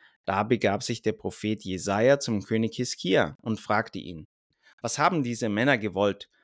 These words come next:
und woher sind sie zu dir gekommen?“ Hiskia antwortete, „Aus einem fernen Lande sind sie zu mir gekommen, aus Babylon.“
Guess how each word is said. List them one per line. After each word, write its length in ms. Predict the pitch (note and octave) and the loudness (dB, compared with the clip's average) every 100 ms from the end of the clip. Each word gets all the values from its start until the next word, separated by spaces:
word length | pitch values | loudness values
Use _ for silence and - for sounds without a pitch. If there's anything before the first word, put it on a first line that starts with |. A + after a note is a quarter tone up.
| _ - | _ -10
und 160 | G2+ | -4
woher 320 | C3 G3+ F#3+ | 4 4 4
sind 260 | D#3 D#3 D3+ | 2 -2 -4
sie 160 | F3 E3+ | -8 -6
zu 140 | F#3 | -4
dir 180 | F3+ C#3 | 0 0
gekommen?“ 520 | G#2+ - E2+ D2+ - _ _ _ - | -2 -4 -6 -6 -12 _ _ _ -10
Hiskia 500 | A2+ - - B2 A2+ | -6 -4 2 2 4
antwortete, 680 | - G#2+ G2 - D2+ E2+ E2+ _ _ _ - | 0 -4 -4 -4 -6 -8 -10 _ _ _ -10
„Aus 180 | - A2 | -6 -4
einem 280 | A#2+ B2 A2+ | -2 -2 -2
fernen 500 | - C#3 D#3+ D3+ C#3 | 0 0 2 0 0
Lande 460 | G#2 A2+ A2 F2+ | 0 0 0 -2
sind 200 | E2+ G2+ | -2 -6
sie 140 | - G#2+ | -8 -8
zu 160 | - | -4
mir 160 | C3+ B2 | 0 0
gekommen, 520 | G#2+ - F2 E2 D2+ - | 0 -6 -6 -6 -10 -4
aus 260 | B2+ B2 - | 0 0 2
Babylon.“ 600 | B2+ D3 A#2 F2 D2+ | 2 4 2 0 -6